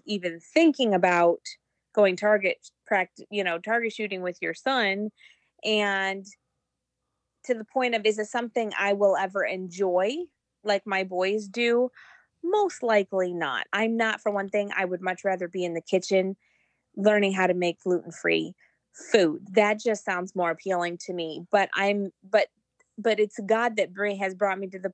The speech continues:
point of, you know, it used to be if I thought about going shooting,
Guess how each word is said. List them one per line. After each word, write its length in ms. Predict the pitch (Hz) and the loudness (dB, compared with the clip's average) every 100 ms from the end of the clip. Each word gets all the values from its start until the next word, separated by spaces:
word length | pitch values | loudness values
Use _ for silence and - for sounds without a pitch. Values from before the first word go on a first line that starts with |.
| - | -4
point 280 | 196 190 - | -4 -4 -4
of, 280 | 185 180 - _ _ _ _ | -4 -4 -8 _ _ _ _
you 120 | 220 | -4
know, 140 | 214 202 | 0 0
it 60 | |
used 220 | 226 285 - | -2 -4 -4
to 60 | |
be 100 | 208 | -4
if 100 | 190 | -2
I 160 | 180 180 | -2 -4
thought 280 | - 190 220 | -2 0 0
about 260 | 240 240 | -2 -4
going 220 | 247 247 | -4 -6
shooting, 500 | 240 - 247 254 254 | -8 -10 -6 -6 -8